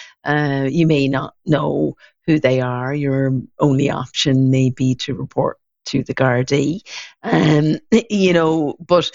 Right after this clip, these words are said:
these are, these are really big challenges, really big challenges, and,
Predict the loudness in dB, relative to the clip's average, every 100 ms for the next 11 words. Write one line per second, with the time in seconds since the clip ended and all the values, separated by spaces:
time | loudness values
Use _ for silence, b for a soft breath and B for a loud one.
0 | B B -2 0 2 2 2 0 0 0
1 | -2 -6 -10 -8 -6 -2 -4 -4 -16 _
2 | -8 -2 -2 -2 -6 -6 -4 -4 -4 -6
3 | -10 -18 -20 _ -6 -4 -4 -6 -14 -10
4 | -10 -8 -8 -10 -10 -12 -12